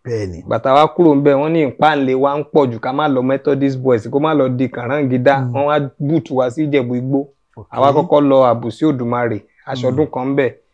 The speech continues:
Speaker 2: Èyí tó kù, a wá fi kalẹ̀ sí Molusi College, Ìjẹ̀bú Igbó, only the best.
Speaker 1: Hmm.
Speaker 2: Ìgbà tá a tún ṣe tán ńbẹ̀, a wá darí padà sí University of Lagos.
Speaker 1: Hmm.
Speaker 2: Pharmacy la fẹ́ ṣe, chemistry náà fún wa,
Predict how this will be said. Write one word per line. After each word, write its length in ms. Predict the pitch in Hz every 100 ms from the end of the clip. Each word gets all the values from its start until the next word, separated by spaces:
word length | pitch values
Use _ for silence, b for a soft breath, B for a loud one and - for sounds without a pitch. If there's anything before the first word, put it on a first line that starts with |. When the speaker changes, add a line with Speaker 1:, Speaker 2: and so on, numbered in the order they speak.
| _
Speaker 2:
Èyí 140 | 120 120
tó 120 | 160
kù, 160 | 160 143
a 60 | 131
wá 140 | 143
fi 120 | 143
kalẹ̀ 440 | 131 131 127 120 110
sí 220 | - 123
Molusi 400 | 135 143 147 156
College, 420 | - 131 120 113
Ìjẹ̀bú 240 | 117 117 120
Igbó, 180 | 135 147
only 200 | 151 160
the 140 | 135
best. 360 | 117 123 113 - _ _ -
Speaker 1:
Hmm. 140 | 139
Speaker 2:
Ìgbà 100 | 123
tá 80 | 113
a 60 | 139
tún 100 | 165
ṣe 160 | - 147
tán 160 | 180 180
ńbẹ̀, 160 | 165 -
a 100 | 123
wá 140 | 143
darí 280 | 131 131 143
padà 300 | 139 123 113
sí 100 | 131
University 340 | 131 147 147 156
of 120 | 117
Lagos. 500 | 120 120 113 - -
Speaker 1:
Hmm. 140 | 107
Speaker 2:
Pharmacy 320 | 165 185 196 175
la 120 | 139
fẹ́ 140 | 151 151
ṣe, 180 | 143 -
chemistry 360 | 160 170 165
náà 160 | 127 127
fún 140 | 139
wa, 180 | 131 120